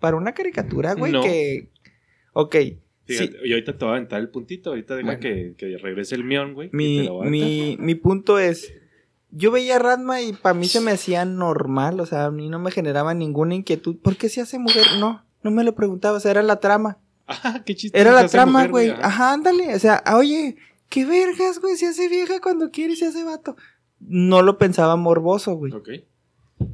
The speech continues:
Speaker 1: Ya lo veía, o sea, no es lo mismo verlo a los doce que verlo a los diecisiete. Lo seguías viendo a los, si los veías a los doce, lo ves a los dieciséis y dices, ah, cabrón, pues,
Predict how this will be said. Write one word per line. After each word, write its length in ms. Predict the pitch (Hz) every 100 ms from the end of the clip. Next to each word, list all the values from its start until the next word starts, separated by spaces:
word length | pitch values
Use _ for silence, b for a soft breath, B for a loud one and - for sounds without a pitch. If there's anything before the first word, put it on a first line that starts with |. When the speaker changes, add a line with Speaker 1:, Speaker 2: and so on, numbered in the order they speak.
| - _ _ _ _ _ _ _ _
Speaker 1:
Ya 460 | 143 180 185 208 220
lo 160 | 240
veía, 320 | 214 170 156 160
o 300 | 170 - 143
sea, 180 | 160
no 120 | 147 147
es 60 |
lo 60 | 170
mismo 220 | 185 185
verlo 220 | 180 185
a 20 | 190
los 160 | 175
doce 300 | 160 170 175
que 120 | -
verlo 260 | 127 127 139
a 20 |
los 160 | 147 143
diecisiete. 640 | 143 151 143 180 185 _ _ B B B _
Lo 140 | 151 143
seguías 340 | 143 135 151
viendo 220 | 165 165 185
a 40 |
los, 340 | 185 165 - _ _ _ _ _ -
si 120 | 113
los 140 | 113
veías 260 | 117 117 113
a 40 |
los 140 | 147 135
doce, 180 | 135 127
lo 80 |
ves 120 | 113 123
a 60 |
los 120 | 139 135
dieciséis 400 | 131 135 139 135
y 40 |
dices, 140 | 127
ah, 160 | 123 123
cabrón, 360 | - 156 170 180
pues, 200 | 151